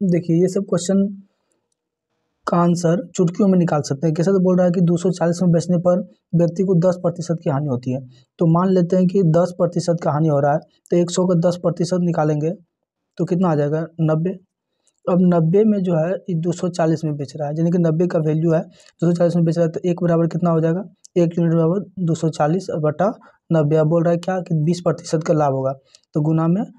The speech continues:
एक सौ बीस कर दीजिए, तो ये कट जाएगा, ये कट जाएगा,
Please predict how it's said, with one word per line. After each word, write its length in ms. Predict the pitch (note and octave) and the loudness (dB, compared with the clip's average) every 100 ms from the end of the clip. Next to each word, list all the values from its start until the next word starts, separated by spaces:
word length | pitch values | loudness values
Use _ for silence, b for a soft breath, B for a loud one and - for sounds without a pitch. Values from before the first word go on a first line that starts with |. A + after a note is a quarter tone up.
| _ F3 | _ -4
एक 160 | D#3+ | -4
सौ 140 | - D#3 | -2 -2
बीस 220 | D3 C3+ | 0 -2
कर 140 | - | -4
दीजिए, 260 | C3 C3 C#3+ - _ _ _ _ _ _ - - | -2 -2 -4 -8 _ _ _ _ _ _ -10 0
तो 80 | |
ये 160 | E3+ E3+ | 2 2
कट 180 | F3 E3+ | 2 2
जाएगा, 200 | E3+ E3+ | 2 2
ये 160 | E3+ | 0
कट 160 | E3 E3 | 0 0
जाएगा, 320 | E3 D#3+ F#3 | 0 -2 -4